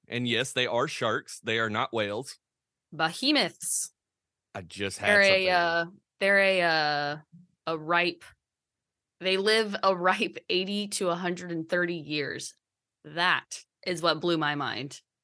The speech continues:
Speaker 1: A hundred and thirty years?
Speaker 2: Hundred and thirty years of just vibing. <laughs>
Speaker 1: They can process over six thousand liters of water an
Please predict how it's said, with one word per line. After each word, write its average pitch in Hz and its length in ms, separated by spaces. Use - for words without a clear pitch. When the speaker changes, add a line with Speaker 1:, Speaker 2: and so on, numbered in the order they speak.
Speaker 1:
A 131 100
hundred 160 480
and 113 160
thirty 131 260
years? 123 540
Speaker 2:
Hundred 262 240
and 226 160
thirty 220 240
years 190 320
of 180 100
just 175 240
vibing. 160 540
<laughs> 339 100
Speaker 1:
They 160 200
can 156 460
process 143 580
over 110 300
six - 600
thousand 120 520
liters 104 360
of 92 140
water 92 420
an 90 160